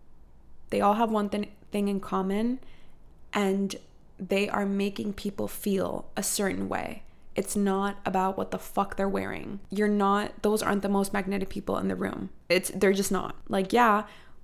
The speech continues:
they'll walk in and maybe everybody will turn their heads and, like, that's it. But if, like, that person walks in, maybe they walk in and they're just not very friendly,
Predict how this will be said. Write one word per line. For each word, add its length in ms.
they'll 220
walk 300
in 260
and 160
maybe 260
everybody 360
will 160
turn 220
their 100
heads 380
and, 200
like, 160
that's 240
it. 180
But 100
if, 100
like, 160
that 160
person 320
walks 260
in, 320
maybe 240
they 160
walk 260
in 280
and 200
they're 140
just 320
not 240
very 160
friendly, 680